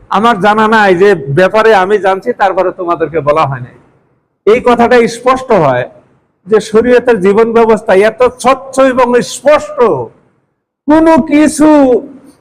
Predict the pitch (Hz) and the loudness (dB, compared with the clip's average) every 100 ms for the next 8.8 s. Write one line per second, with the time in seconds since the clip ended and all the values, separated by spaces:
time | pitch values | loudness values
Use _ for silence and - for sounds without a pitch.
0 | - 208 214 190 190 190 175 175 196 208 | -4 0 0 0 0 2 2 0 0 0
1 | 180 180 170 165 165 175 156 147 147 135 | 0 0 0 0 0 0 0 -4 -6 -6
2 | 131 127 123 - 123 117 _ _ _ _ | -8 -12 -14 -16 -20 -20 _ _ _ _
3 | - 226 254 277 240 247 214 233 240 233 | -4 -2 0 0 2 0 0 -2 0 0
4 | 214 220 202 202 202 196 196 175 156 _ | 2 0 0 0 0 0 -2 -4 -8 _
5 | _ _ - 233 277 277 269 - 262 202 | _ _ -6 0 4 4 2 -4 -8 -4
6 | 220 165 113 - - _ _ _ _ _ | -2 -2 -4 -10 -20 _ _ _ _ _
7 | - 277 294 277 277 277 277 277 269 277 | -2 0 0 0 0 0 2 2 2 0
8 | 269 269 254 240 190 151 123 | 0 0 0 0 0 -2 -4